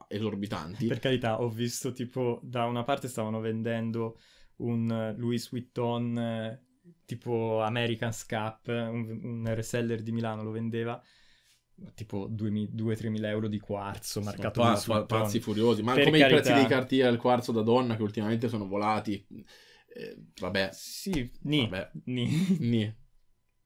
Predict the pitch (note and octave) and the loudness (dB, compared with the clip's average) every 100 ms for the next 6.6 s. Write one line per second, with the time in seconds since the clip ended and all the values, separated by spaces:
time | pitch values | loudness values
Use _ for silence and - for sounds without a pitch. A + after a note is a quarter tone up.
0 | _ E4 E4+ A#3+ C#3+ B2+ B2+ C3+ C3+ B2 | _ 0 0 0 0 -2 0 0 0 -2
1 | A2 A#2 B2 C3 D#3+ - - D3+ A#3+ E3+ | -6 -6 -6 -8 -8 -10 -10 -6 -6 -6
2 | G#2+ G#2 A2 B2 _ _ _ - E3+ F#3+ | -6 -8 -10 -14 _ _ _ 2 6 6
3 | - B3+ C4+ F#3 C3+ C3+ D3 A#2+ - E3+ | 6 4 4 2 4 6 6 6 2 2
4 | D#3 D3+ A#2 G#2+ G2+ G2+ G#2 C3+ D#3 C#3+ | 2 2 4 4 2 -2 -4 2 2 4
5 | B2+ A#2 - C3+ A#2+ C#3 A#2+ G#2+ A2+ A#2 | 6 6 4 2 4 4 4 2 2 2
6 | A2+ B2 A2 - G#2+ | 2 0 0 -4 -6